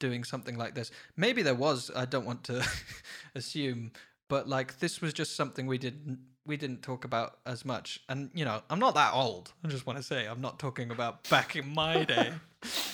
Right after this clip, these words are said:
Speaker 2: Well, you're twenty-six, man.
Speaker 1: I'm
Speaker 2: So, you know,
Speaker 1: twenty-five. I'm
Speaker 2: sweet.
Speaker 1: younger than
Speaker 2: Oh,
Speaker 1: you. I'm twenty-five.
Speaker 2: so, yeah. Sorry, sorry.
Speaker 1: I'm younger than you, okay? Um,
Speaker 2: Yeah.
Speaker 1: but I just thought that was, uh, really helpful.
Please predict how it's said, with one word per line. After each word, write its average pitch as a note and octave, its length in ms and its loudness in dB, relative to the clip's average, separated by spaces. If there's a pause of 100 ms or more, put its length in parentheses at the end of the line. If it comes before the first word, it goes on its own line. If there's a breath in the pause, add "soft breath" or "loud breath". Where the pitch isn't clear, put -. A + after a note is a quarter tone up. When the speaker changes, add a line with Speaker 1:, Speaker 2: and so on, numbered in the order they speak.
(220 loud breath)
Speaker 2:
Well, A3 120 0
you're G3 100 10
twenty-six, B3 760 8
man. D3 120 2
Speaker 1:
I'm D3 120 -2
Speaker 2:
So, - 140 2
you D#3+ 60 8
know, D#3 60 4
Speaker 1:
twenty-five. D3+ 680 4
I'm C3+ 100 4
Speaker 2:
sweet. B2+ 140 2
Speaker 1:
younger D3 320 6
than F3+ 120 10
Speaker 2:
Oh, G3 120 12
Speaker 1:
you. F3 140 12
I'm B2+ 120 2
twenty-five. C3+ 680 -2
Speaker 2:
so, G#3 400 12
yeah. A#3+ 240 12 (180)
Sorry, G3 480 10
sorry. F3 380 10
Speaker 1:
I'm C#3+ 180 -4
younger C#3+ 400 2
than B2+ 180 -2
you, A2+ 260 -8 (140)
okay? D#3+ 360 -6 (800 loud breath)
Um, D3 340 4
Speaker 2:
Yeah. A3 380 6 (100)
Speaker 1:
but D#3+ 320 8
I D#3+ 80 4
just E3+ 200 -4
thought E3 220 0
that C#3 180 4
was, C3+ 300 -4 (340)
uh, C#3+ 140 -6 (300)
really D3 280 -2
helpful. C#3 460 -4